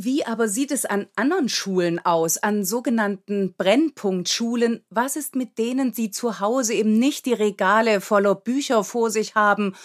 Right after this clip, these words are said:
und in und mit Worten, mit Sprache, mit Literatur groß werden? Wie steht es um die SchülerInnen aus sogenannten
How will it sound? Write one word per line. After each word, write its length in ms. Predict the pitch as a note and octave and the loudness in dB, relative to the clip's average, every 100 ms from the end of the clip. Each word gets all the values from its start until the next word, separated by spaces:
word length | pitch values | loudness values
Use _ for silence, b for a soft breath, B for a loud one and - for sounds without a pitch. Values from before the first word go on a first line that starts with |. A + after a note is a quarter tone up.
| B | B
und 260 | - G#3 G3 | -4 -2 -2
in 260 | C4 C4 B3 | -2 0 0
und 320 | A3+ G3 F#3+ | -2 -4 -2
mit 240 | G3+ G3+ F3 | -2 -4 -2
Worten, 720 | F3+ A3 A#3 - G3+ F#3 - b | 2 4 2 -4 -2 -2 -4 b
mit 160 | G3 | -4
Sprache, 480 | - - E3+ A3 A3 | -4 -4 0 0 2
mit 260 | F#3+ F#3+ - | -2 -2 -6
Literatur 640 | F#3+ F#3+ F#3 F#3+ B3+ B3+ | -6 -4 -6 -6 -6 -6
groß 420 | - E3 E3 - | -4 -4 -4 -2
werden? 400 | D#3+ D#3+ D#3+ D#3+ - b b b | 0 0 0 -4 -8 b b b
Wie 120 | A3 | -4
steht 440 | - - C4+ F4+ - | -4 -4 -6 -6 -4
es 220 | G#3+ F#3+ | -4 -4
um 240 | - G#3+ | -2 -2
die 160 | G3+ G#3 | -2 -4
SchülerInnen 880 | - C#4 C#4 C4 A3 A#3 A#3 A3+ A3 | -4 -2 0 2 2 0 0 0 0
aus 260 | G3+ G3+ | -2 -2
sogenannten 760 | - A#3 A3+ G#3+ G#3 G3 G#3+ G3 | -2 -2 0 0 -2 -4 -8 -8